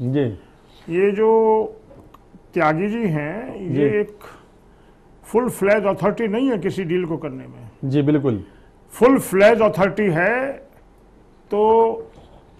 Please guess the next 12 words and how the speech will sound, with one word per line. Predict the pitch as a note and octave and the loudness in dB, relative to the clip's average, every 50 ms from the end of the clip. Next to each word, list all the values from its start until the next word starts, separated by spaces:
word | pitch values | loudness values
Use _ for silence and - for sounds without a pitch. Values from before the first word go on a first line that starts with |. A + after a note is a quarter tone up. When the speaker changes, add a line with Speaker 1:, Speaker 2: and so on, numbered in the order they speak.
| - - | -6 -2
Speaker 2:
सरकार | F#3 F3 E3+ D#3 - F#3+ F#3+ G#3 G3+ | -2 -2 -2 0 2 2 2 2 2
की | G#3 G#3+ | 2 0
एक | G#3+ G#3 | -2 -2
समिति | G#3 - F3+ E3+ F3 G3+ G#3 - B3+ | 0 -2 -2 0 0 -2 -2 -2 -2
होती | A#3+ F3+ E3 D#3+ - F3+ | -2 -2 -2 -2 -4 -4
है, | F#3 F3+ | -4 -4
रक्षा | F3 E3+ - - E3+ F3 | -4 -4 -6 -4 -4 -4
मामलों | E3+ E3+ D#3+ D#3+ E3+ E3+ F3 | -2 -2 -4 -2 -2 -4 -4
से | D#3+ F3+ E3 | -4 -4 -4
जुड़ी | D3+ E3 D#3+ E3 | -2 -2 -2 -2
हुई | E3 D#3+ D#3 | -2 -2 -4
समिति, | D#3+ E3 D3+ D3 D3 C#3 - G3+ A#3+ C#4 D4+ | -4 -4 -6 -6 -6 -8 -10 -12 -12 -12 -14